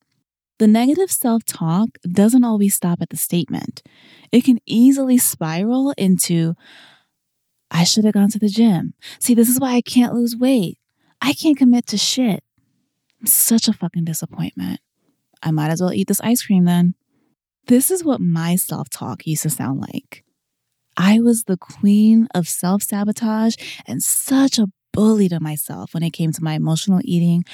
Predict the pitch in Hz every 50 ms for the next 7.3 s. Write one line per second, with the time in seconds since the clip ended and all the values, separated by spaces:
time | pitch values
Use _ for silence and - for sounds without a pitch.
0 | - - - - 151 160 160 156 156 156 160 165 165 175 175 165 160 - - 185
1 | 185 175 165 165 165 160 165 - - - - - - - - - - - - -
2 | - - - 196 190 190 202 208 226 - - 254 247 240 - - 190 190 180 165
3 | 165 165 165 165 160 165 165 190 220 247 277 294 - _ _ _ _ _ _ _
4 | _ - 190 180 - - - 208 190 190 190 - - - 190 190 190 - - -
5 | 190 175 170 165 165 165 170 175 175 - _ - 170 175 170 170 - - 165 165
6 | 160 - - - - 180 180 - - - - 220 233 240 226 - - - - 202
7 | - - - - -